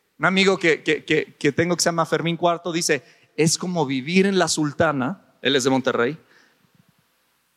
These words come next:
"y sentir la resolana y después entrar al fresco aire de un Soriana", ¿no?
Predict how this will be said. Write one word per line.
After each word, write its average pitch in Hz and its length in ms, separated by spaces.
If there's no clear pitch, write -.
"y 151 120
sentir 170 540
la 185 140
resolana 156 800
y 151 80
después 147 460
entrar 143 220
al 139 140
fresco 131 460
aire 120 240
de 127 80
un 127 100
Soriana", 135 520
¿no? 123 320